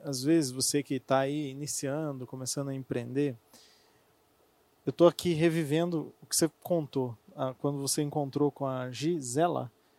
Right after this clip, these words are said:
que te ofereceu ter o escritório, cuidar dos clientes dela, te pagou vale transporte e refeição, porque pelo menos pra você ir até o trabalho. Muita gente poderia, "Pô, mas tá me explorando,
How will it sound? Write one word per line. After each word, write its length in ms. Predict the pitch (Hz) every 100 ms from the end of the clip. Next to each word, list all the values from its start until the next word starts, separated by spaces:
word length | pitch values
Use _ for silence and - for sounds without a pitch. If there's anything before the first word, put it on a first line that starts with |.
| _
que 120 | -
te 120 | - 151
ofereceu 680 | - 151 143 - 156 175 -
ter 240 | - 175 196
o 60 |
escritório, 760 | 196 - 165 160 151 170 185 -
cuidar 380 | - 156 156 190
dos 120 | 214
clientes 340 | - 180 165 -
dela, 380 | 147 143 170 - _ _ _ -
te 80 | -
pagou 300 | 151 143 143
vale 220 | 156 202
transporte 800 | - 175 - - 151 190 - 156
e 80 | 143
refeição, 560 | 151 - 151 160 175
porque 220 | 185 - 151
pelo 240 | 175 175
menos 160 | 175 190
pra 200 | - 170
você 260 | - 165
ir 60 | 151
até 160 | 160 160
o 60 |
trabalho. 380 | 156 143 139 170 - -
Muita 240 | 185 208 185
gente 220 | 185 196
poderia, 340 | 208 196 190
"Pô, 260 | - 196 156
mas 180 | 131 123
tá 120 | 156
me 60 |
explorando, 840 | 180 - 240 247 143 143 202 151